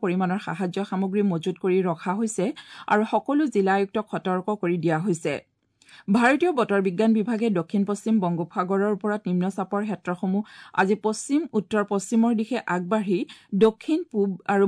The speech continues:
মধ্য বংগোপসাগৰৰ ওপৰত নিম্নচাপৰ ক্ষেত্ৰলৈ পৰিণত হোৱাৰ সম্ভাৱনা আছে বুলি প্ৰকাশ কৰিছে। কাইলৈ এই চাপ উচ্চ চাপলৈ বৃদ্ধি পাব আৰু সোমবাৰলৈকে দক্ষিণ পশ্চিম আৰু পশ্চিম মধ্য বংগোপসাগৰত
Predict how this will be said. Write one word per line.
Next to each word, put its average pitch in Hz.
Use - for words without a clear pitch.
মধ্য 202
বংগোপসাগৰৰ 202
ওপৰত 175
নিম্নচাপৰ 254
ক্ষেত্ৰলৈ 202
পৰিণত 185
হোৱাৰ 185
সম্ভাৱনা 175
আছে 180
বুলি 220
প্ৰকাশ 165
কৰিছে। 165
কাইলৈ 262
এই 254
চাপ 277
উচ্চ -
চাপলৈ 247
বৃদ্ধি 170
পাব 202
আৰু 196
সোমবাৰলৈকে 254
দক্ষিণ 277
পশ্চিম 220
আৰু 202
পশ্চিম 226
মধ্য 180
বংগোপসাগৰত 185